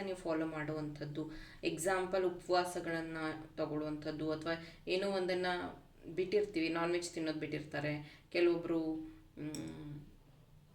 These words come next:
ಏನಂತಾರೆ, ಒಪ್ಪತ್ತು ಅಂತ ಮಾಡ್ತಾರೆ. ಆ ಥರದ್ದು ಏನೋ ಒಂದು ಆಕ್ಟಿವಿಟಿ ನೀವು already ಬಿಲ್ಡ್ ಮಾಡ್ಕೋತಾ ಇದ್ದೀರಾ. ನೆಕ್ಸ್ಟ್ ನನಗಿಲ್ಲಿ ಚಾನಲ್ ಆಗ್ತಾ ಇರೋಂಥದ್ದು, ಕಮಿಂಗ್ ಫೋರ್ ಇಯರ್ಸಲ್ಲಿ something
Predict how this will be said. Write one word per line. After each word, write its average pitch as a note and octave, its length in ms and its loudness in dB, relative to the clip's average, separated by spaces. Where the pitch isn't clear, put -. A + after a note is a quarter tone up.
ಏನಂತಾರೆ, E3 680 -2
ಒಪ್ಪತ್ತು G3 500 6
ಅಂತ E3+ 200 2
ಮಾಡ್ತಾರೆ. D3+ 420 0
ಆ A#3 120 4
ಥರದ್ದು B3+ 320 2
ಏನೋ F#3 180 4
ಒಂದು A#3 220 2
ಆಕ್ಟಿವಿಟಿ A#3+ 500 0
ನೀವು G#3+ 320 2
already B3 320 2
ಬಿಲ್ಡ್ F3+ 640 0
ಮಾಡ್ಕೋತಾ D#3 580 0
ಇದ್ದೀರಾ. - 500 -4
ನೆಕ್ಸ್ಟ್ C#4+ 720 4
ನನಗಿಲ್ಲಿ A3 420 0
ಚಾನಲ್ G#3 420 -2
ಆಗ್ತಾ F3+ 280 -4
ಇರೋಂಥದ್ದು, E3+ 680 -2
ಕಮಿಂಗ್ G3+ 580 -4
ಫೋರ್ G#3 500 0
ಇಯರ್ಸಲ್ಲಿ E3+ 720 0
something D#4+ 840 -4